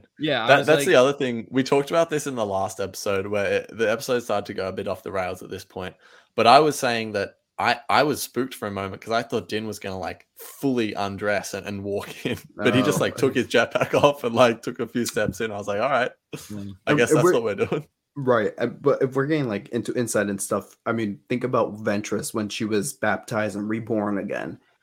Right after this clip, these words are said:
Speaker 3: uh, with
Speaker 1: Yeah.
Speaker 2: Mm. True, true.
Speaker 1: I don't know.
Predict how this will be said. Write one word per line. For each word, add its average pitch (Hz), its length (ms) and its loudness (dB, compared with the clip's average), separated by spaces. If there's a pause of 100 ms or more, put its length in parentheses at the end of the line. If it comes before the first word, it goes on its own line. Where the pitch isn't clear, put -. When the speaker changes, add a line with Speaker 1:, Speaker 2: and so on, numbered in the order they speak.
(100)
Speaker 3:
uh, 110 100 0
with 104 180 -2
Speaker 1:
Yeah. 139 680 -4
Speaker 2:
Mm. 90 140 -8 (420)
True, 95 360 -10 (220)
true. 92 320 -10 (840)
Speaker 1:
I 98 40 -12
don't 110 100 -8
know. 107 140 -8